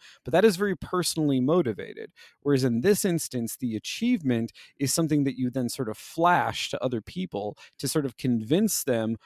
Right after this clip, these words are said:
of something about yourself in the same way that sort of, like, "I have run into pe-" like, I don't share my Wordles at all. I just do it for myself.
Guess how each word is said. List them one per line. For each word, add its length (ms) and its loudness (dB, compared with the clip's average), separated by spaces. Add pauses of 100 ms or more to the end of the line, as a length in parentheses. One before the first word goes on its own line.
(120)
of 100 -8
something 320 0
about 300 0
yourself 440 -8
in 80 -6
the 80 -6
same 320 -6
way 200 -2
that 160 -10
sort 180 -4
of, 80 -6
like, 240 -4 (380)
"I 140 -2
have 360 2
run 160 4
into 220 0
pe-" 200 -8
like, 220 0
I 80 10
don't 200 4
share 220 2
my 120 4
Wordles 340 4
at 80 2
all. 220 2
I 20 -6
just 200 -10
do 100 -4
it 100 -10
for 120 -8
myself. 540 -6